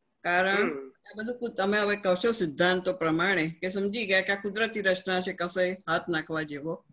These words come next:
Speaker 1: નથી, કુદરત જ ચલાવી રહ્યું છે. જ્યાં કોઈ પણ
Speaker 2: હમ.
Speaker 1: જાતની ભીખ હોય અને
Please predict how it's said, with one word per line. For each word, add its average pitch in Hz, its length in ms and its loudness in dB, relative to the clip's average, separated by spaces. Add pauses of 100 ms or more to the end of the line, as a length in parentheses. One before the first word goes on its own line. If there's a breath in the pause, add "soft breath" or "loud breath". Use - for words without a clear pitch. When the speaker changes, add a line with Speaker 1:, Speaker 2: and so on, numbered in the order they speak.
(140)
Speaker 1:
નથી, 180 220 -2
કુદરત 208 400 0
જ 208 120 -2
ચલાવી 170 380 2
રહ્યું 135 240 -2
છે. 135 200 -12 (420)
જ્યાં 202 220 4
કોઈ 196 180 0
પણ 202 220 0
Speaker 2:
હમ. 190 60 0
Speaker 1:
જાતની 185 500 -2
ભીખ 202 400 -4
હોય 190 200 8
અને 170 360 0